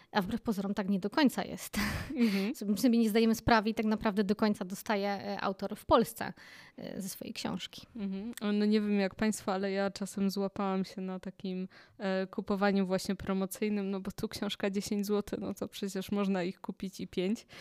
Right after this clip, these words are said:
Speaker 2: E, no potem oczywiście się, e, tych książek nie czyta, no bo też jakiś człowiek ma ograniczony, e,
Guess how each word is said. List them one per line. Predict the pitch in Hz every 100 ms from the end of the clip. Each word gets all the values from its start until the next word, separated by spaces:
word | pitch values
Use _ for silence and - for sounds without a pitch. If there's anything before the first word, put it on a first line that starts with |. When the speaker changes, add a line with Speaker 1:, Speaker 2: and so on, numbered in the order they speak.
| - -
Speaker 2:
E, | - 202
no | 208
potem | 196 226 220
oczywiście | 208 - 202 - 208
się, | - 190
e, | 190 185 185 - 190 185 185 -
tych | 202
książek | - - 202 196 190 -
nie | 208 208
czyta, | - 190 180
no | 175 175
bo | 170 175 185
też | - 190 - -
jakiś | 196 185 -
człowiek | - 208 185 190
ma | 190 185 - - - -
ograniczony, | 202 208 214 208 226 208 202
e, | 196 196 185